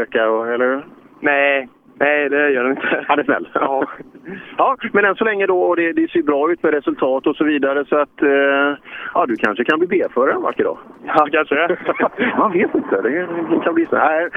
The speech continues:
Speaker 1: Duktiga, duktiga Isak Nordström som lotsas då av, eh, Harus Jander.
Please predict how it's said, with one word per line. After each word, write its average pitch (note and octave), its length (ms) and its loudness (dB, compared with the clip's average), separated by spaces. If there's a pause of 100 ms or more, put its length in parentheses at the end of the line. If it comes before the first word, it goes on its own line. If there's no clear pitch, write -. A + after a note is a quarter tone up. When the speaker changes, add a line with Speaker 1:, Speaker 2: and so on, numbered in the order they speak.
(200)
Speaker 1:
Duktiga, E3 360 0
duktiga D#3+ 540 0 (280)
Isak C3+ 320 0
Nordström B2+ 580 0
som C3 320 0 (1800)
lotsas C3+ 360 2
då A#2+ 120 2
av, A#2+ 240 0 (140)
eh, A2+ 380 0
Harus B2+ 280 2
Jander. A2+ 720 -2